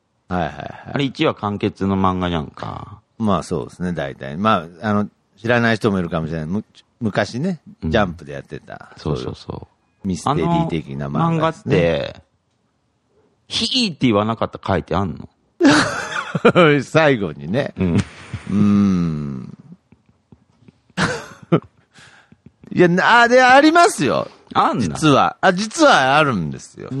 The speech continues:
Speaker 1: いいって言わないやつが、なんか、「よかったね」みたいな、なんか。
Speaker 2: うんうんうん。
Speaker 1: うん。
Speaker 2: あんだ。
Speaker 1: あります、あります。
Speaker 2: あ、本当？
Speaker 1: うん。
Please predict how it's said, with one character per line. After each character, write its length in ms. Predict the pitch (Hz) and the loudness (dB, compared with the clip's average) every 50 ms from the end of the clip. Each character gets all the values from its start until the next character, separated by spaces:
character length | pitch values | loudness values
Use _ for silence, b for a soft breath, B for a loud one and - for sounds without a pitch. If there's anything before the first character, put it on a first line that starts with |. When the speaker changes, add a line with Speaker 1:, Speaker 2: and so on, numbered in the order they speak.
| 139 127 | -2 -2
Speaker 1:
い 160 | 123 117 117 | -2 -2 -4
い 40 | 113 | -6
っ 20 | |
て 200 | - _ - 87 | -8 _ -4 0
言 100 | 85 85 | 2 2
わ 140 | 85 82 82 | 2 2 2
な 180 | 85 85 82 | 0 -2 -4
い 80 | 82 82 | -2 -2
や 140 | 82 80 80 | -2 -4 -4
つ 220 | - - - - | -6 -10 -20 -18
が、 100 | 57 58 67 | -16 -12 -12
な 120 | 82 80 | -10 -10
ん 40 | 65 | -10
か、 200 | 58 50 - - _ - | -10 -10 -12 -10 _ 0
「よ 120 | 147 151 | 0 2
か 140 | - 151 143 | 4 2 0
っ 80 | 127 - _ | 0 0 _
た 140 | - 139 131 | -2 -2 0
ね」 240 | 143 180 202 208 196 | 2 4 4 4 4
み 140 | 175 131 98 | 2 0 -4
た 140 | - - - 50 | -4 -8 -12 -12
い 100 | 50 - - | -12 -14 -18
な、 100 | 50 - | -20 -20
な 140 | - 50 - | -18 -14 -8
ん 20 | |
か。 40 | 131 | -6
Speaker 2:
う 60 | 131 | -4
ん 0 | |
う 40 | 127 120 113 104 92 92 92 | -2 -2 -2 -4 -4 -4 -4
ん 20 | 87 80 71 | -4 -4 -6
う 140 | 71 - - | -8 -10 -12
ん。 160 | - - - - - | -12 -14 -14 -8 -2
Speaker 1:
う 100 | 104 110 | 0 2
ん。 20 | |
Speaker 2:
あ 100 | 113 113 | 4 6
ん 600 | 110 107 104 98 92 87 80 76 69 65 58 53 - _ _ _ _ _ _ _ _ _ - | 6 6 4 4 2 0 -2 -4 -4 -6 -8 -10 -12 _ _ _ _ _ _ _ _ _ -4
だ。 80 | 139 | -2
Speaker 1:
あ 60 | 139 135 | -2 0
り 100 | 139 139 | 0 2
ま 180 | 139 135 123 | 2 2 2
す、 100 | 98 95 | 2 0
あ 100 | 78 71 | -2 -2
り 120 | 71 67 65 | -4 -6 -10
ま 160 | 69 65 - | -12 -12 -14
す。 180 | - - - - - b b b b b b | -16 -20 -20 -20 -20 b b b b b b
Speaker 2:
あ、 120 | - 127 | -4 -4
本 200 | 131 151 160 165 | -4 -4 -4 -6
当？ 380 | 165 - 131 - - - - _ _ _ _ _ _ - | -6 -4 -4 -4 -4 -6 -8 _ _ _ _ _ _ -6
Speaker 1:
う 100 | 92 90 | -2 -2
ん。 500 | 87 82 78 73 69 60 52 - - | -2 -2 -2 -4 -6 -10 -12 -14 -18